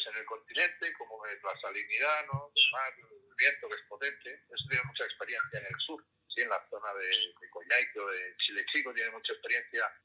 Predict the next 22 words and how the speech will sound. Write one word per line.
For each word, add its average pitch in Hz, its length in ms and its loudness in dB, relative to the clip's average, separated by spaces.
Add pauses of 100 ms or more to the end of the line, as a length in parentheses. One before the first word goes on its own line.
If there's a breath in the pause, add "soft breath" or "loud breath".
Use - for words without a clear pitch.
(140)
en 110 120 6
el 110 80 4
sur - 180 0
y - 140 6
con 127 160 6
ellos 143 240 0
nos - 200 -8
hemos 135 280 -10
a-, 143 240 -2
apoyado - 380 0
un - 100 -20
poco. - 400 -8 (580 loud breath)
Y 117 120 -6
luego, 135 420 0
bueno, 151 240 -2
con 123 160 -4
el 113 180 -6
tema 131 220 -8 (300)
de 123 80 -6
pluviometría 123 840 -4 (220)
y 123 160 -6 (1040)
hongos 151 360 0